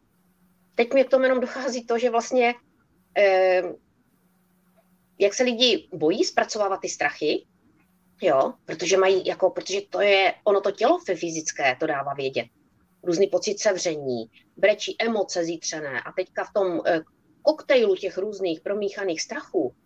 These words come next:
vlastně mají pocit, že z toho není cesta ven, jo. Že třeba včera jsem měla klientku, která naprosto rozstřelená, brečící, úplně vyřízená, zamotaná v těch, eh, sto padesáti strachách, jo,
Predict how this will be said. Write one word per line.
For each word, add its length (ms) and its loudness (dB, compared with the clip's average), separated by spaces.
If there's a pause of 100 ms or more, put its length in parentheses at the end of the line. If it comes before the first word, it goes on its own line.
vlastně 260 0
mají 140 4
pocit, 280 -4
že 100 0
z 60 -6
toho 200 2
není 240 2
cesta 320 0
ven, 360 4 (420)
jo. 380 2 (800)
Že 120 -6
třeba 560 2 (360)
včera 200 2
jsem 160 2
měla 180 4
klientku, 440 2
která 420 2
naprosto 500 0
rozstřelená, 840 0
brečící, 680 -2
úplně 360 0
vyřízená, 800 2 (400)
zamotaná 600 2
v 120 -8
těch, 300 -2
eh, 140 -2
sto 140 -4
padesáti 460 0
strachách, 640 -2 (260)
jo, 320 4